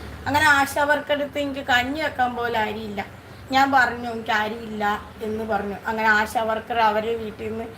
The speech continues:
അങ്ങനെ മട്ട അരിയൊക്കെ കിട്ടിയത് ഇരിക്കുന്നുണ്ടായിരുന്നു, ഞാൻ അടുത്ത് വെക്കാറില്ല എന്ന് പറഞ്ഞു. അത് കൊടുന്ന് പഠിക്കൽ വെച്ചു. ഈ ഞാൻ പറഞ്ഞു, "പഠിക്ക വെച്ചാൽ മതി, നിങ്ങൾ പോയതിന് ശേഷം ഞാൻ എടുത്തോളാം" പറഞ്ഞു. അങ്ങനെ ഞാൻ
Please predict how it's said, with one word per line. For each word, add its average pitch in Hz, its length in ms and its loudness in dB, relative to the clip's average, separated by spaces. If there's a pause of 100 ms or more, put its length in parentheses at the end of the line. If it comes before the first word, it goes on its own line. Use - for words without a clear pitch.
(200)
അങ്ങനെ 220 280 -2
മട്ട 220 320 0
അരിയൊക്കെ 226 320 2
കിട്ടിയത് 214 360 -2
ഇരിക്കുന്നുണ്ടായിരുന്നു, 202 600 -4
ഞാൻ 202 160 0
അടുത്ത് 202 300 -4
വെക്കാറില്ല 196 640 0
എന്ന് 190 120 -2
പറഞ്ഞു. 190 180 -2
അത് 202 180 -2
കൊടുന്ന് 254 380 0
പഠിക്കൽ 294 420 2
വെച്ചു. 277 420 0 (640)
ഈ 285 80 0 (580)
ഞാൻ 294 140 4
പറഞ്ഞു, 294 160 4 (100)
"പഠിക്ക 269 320 2
വെച്ചാൽ 277 320 2
മതി, 262 280 2
നിങ്ങൾ 254 300 0
പോയതിന് 240 460 -2
ശേഷം 247 400 -4
ഞാൻ 254 160 0
എടുത്തോളാം" 202 520 0
പറഞ്ഞു. 185 120 -4
അങ്ങനെ 214 320 -4
ഞാൻ 220 460 -2